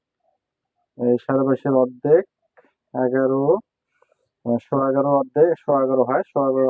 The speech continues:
অর্ধেক হচ্ছে এই পাঁচ ইঞ্চি এক পয়েন্ট। তারপরে এখানে হচ্ছে আমরা দেড় ইঞ্চি বাদ দেবো। তারপরে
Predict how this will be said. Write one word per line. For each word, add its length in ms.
অর্ধেক 280
হচ্ছে 220
এই 80
পাঁচ 180
ইঞ্চি 260
এক 240
পয়েন্ট। 300
তারপরে 320
এখানে 260
হচ্ছে 240
আমরা 160
দেড় 180
ইঞ্চি 200
বাদ 240
দেবো। 200
তারপরে 460